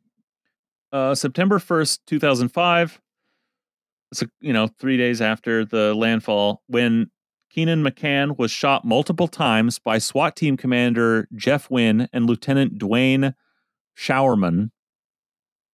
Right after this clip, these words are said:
The officers said they spotted an armed McCann trying to ambush other law enforcement personnel, responding to reports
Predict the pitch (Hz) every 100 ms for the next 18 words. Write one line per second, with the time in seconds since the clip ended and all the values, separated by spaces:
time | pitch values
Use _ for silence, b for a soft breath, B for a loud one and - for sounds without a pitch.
0 | _ _ _ 127 123 151 185 170 160 139
1 | - 139 131 117 123 - 147 147 160 131
2 | 123 - 147 208 196 135 139 - 139 110
3 | 104 104 - 147 175 185 175 - 143 147
4 | 120 120 - 139 135 156 131 135 135 -
5 | 123 - 113 - 113 - 123 104 92 107
6 | _ _ _ _ _ _ _ _ 127 123
7 | - - 165 208 254 254 - 220 170 170
8 | - 165 110 117 - -